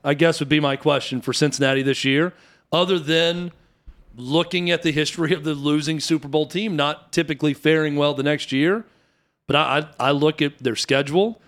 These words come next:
even in a tough division, team they have coming back, and I think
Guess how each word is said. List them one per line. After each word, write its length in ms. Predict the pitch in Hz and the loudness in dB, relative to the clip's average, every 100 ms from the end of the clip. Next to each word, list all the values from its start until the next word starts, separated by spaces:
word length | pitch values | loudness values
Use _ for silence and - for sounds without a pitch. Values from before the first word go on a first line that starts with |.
| _ _ - | _ _ -2
even 280 | 147 156 160 | 0 2 0
in 80 | |
a 60 | 147 | 0
tough 240 | - 147 | 0 -2
division, 600 | - 123 139 147 190 208 - _ _ _ | -2 2 2 2 -2 -4 -6 _ _ _
team 220 | 156 160 | -2 2
they 120 | 156 | 2
have 160 | 156 151 | 0 0
coming 240 | 156 156 135 | -2 -2 0
back, 320 | 139 180 156 | 2 0 0
and 100 | 143 | -2
I 60 | |
think 360 | 135 151 151 | 0 0 0